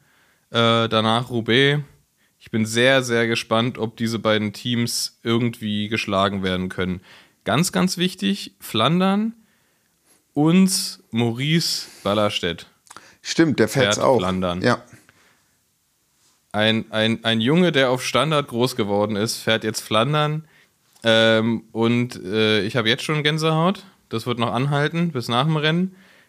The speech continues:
Speaker 1: Äh, ich bin super gespannt, wie, wie der Mathieu helfen kann, weil der, also Maurice ist einfach unfassbar stark gefahren. Ich glaub, das war auch so der,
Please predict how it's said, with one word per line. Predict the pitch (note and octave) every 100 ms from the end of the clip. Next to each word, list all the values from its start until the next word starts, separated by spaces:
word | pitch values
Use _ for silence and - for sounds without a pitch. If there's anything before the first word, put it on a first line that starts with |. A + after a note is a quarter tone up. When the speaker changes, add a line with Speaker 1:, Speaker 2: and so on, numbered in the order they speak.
| -
Speaker 1:
Äh, | A2 A#2 A2
ich | A#2+
bin | B2
super | C3+ B2 G#2+
gespannt, | G#2+ G#2+ G2+ G#2
wie, | A2+ G#2+ G#2+ G#2+ G#2+
wie | G#2+ G#2
der | G2+ G2+ G2+ G#2 G#2 G#2 _ _ _ _ _
Mathieu | - G#2+ G#2 - A2+
helfen | A#2 A2+ C3+ C#3+
kann, | - C3+ C#3 C#3 A#2+
weil | G2+
der, | G#2 G2+ G#2 G2+ G2 C#2 -
also | G2+
Maurice | G2+ G2+ A2 G#2
ist | F#2+
einfach | F2 G#2 -
unfassbar | C3+ A#2 G#2+ G2+
stark | G2+ G2 G2
gefahren. | G2 A#2 D3+
Ich | D3 -
glaub, | G2
das | G#2 G2+ -
war |
auch | G2
so | G2+ G2+
der, | F#2+ F#2+